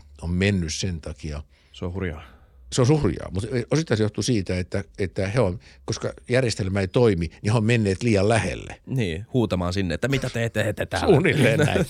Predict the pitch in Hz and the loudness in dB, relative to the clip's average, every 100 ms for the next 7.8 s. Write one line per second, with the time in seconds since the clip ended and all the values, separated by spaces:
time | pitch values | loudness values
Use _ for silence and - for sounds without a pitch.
0 | - - - - - - - - 104 - | -6 -16 -16 -16 -20 -18 -18 -2 -2 -2
1 | - - 78 76 120 - 113 110 - 123 | -12 -12 -8 -4 -4 -2 -4 -4 -2 0
2 | 147 139 135 139 135 131 135 131 - 110 | 2 2 -2 -8 -2 0 0 -2 -14 -10
3 | 127 113 127 120 - 135 120 107 104 98 | -8 -6 -4 -2 0 2 2 2 2 2
4 | 101 82 - - - 82 82 - 98 80 | 0 0 -6 -14 -12 -8 -8 -8 -8 -8
5 | - - 85 85 87 - 90 127 117 101 | -8 -8 -8 -6 -6 -8 -2 2 4 2
6 | 92 95 92 98 78 87 - - - - | 2 0 0 -2 -2 -6 -10 -14 -20 -20
7 | - - 123 143 160 165 143 | -8 -2 2 4 4 4 2